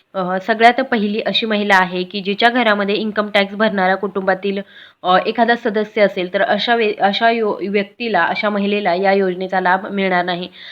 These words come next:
आणि हे चेकिंग जे आहे ते जानेवारीमध्ये सुरू झालं नाही तरीसुद्धा पुढच्या महिन्यामध्ये तर नक्कीच हे सुरू होईल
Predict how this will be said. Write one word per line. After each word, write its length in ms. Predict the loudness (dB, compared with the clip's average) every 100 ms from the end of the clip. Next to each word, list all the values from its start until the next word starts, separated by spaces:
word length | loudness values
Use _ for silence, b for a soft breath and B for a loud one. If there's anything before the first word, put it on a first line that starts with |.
| B
आणि 160 | 0 0
हे 220 | -2 -4
चेकिंग 400 | -4 -6 -6 -4
जे 80 | 2
आहे 300 | 2 2 -2
ते 120 | -2
जानेवारीमध्ये 680 | 0 0 2 0 0 -4 -6
सुरू 240 | -4 -4
झालं 300 | -2 -2 -2
नाही 260 | -2 -4 -6
तरीसुद्धा 460 | -6 -6 -6 -4 -6 -6 b b b -6
पुढच्या 260 | 0 2
महिन्यामध्ये 480 | 2 2 0 0 -2 -2
तर 60 |
नक्कीच 380 | -4 -6 -8 -6
हे 200 | -2 -2
सुरू 220 | -2 -2
होईल 280 | 0 -2